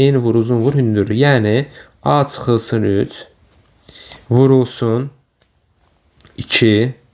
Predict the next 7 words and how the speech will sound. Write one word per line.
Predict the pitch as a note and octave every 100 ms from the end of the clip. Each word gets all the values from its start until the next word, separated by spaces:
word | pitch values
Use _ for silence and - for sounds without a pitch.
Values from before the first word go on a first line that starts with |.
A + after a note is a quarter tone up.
| _ _ _ _ _ _ _ _ _ - - - _ -
deməli, | A2+ A2 G2+ G2
eni | B2 B2+ C#3+
var, | C3+ B2+ C#3
hündürlüyü | B2+ A#2+ A#2 A#2 A2+ B2 B2
var. | A#2+ C#3+ C#3+ _ _ _ _ A#2
Eee, | A2+ G#2+ G#2 G#2 G2+ G2 G2 G2 - _ _ _ _ _ _ _ _ _ _ _ _ _ _ _ _ _ - - - - G#2+
aha. | G2+ G2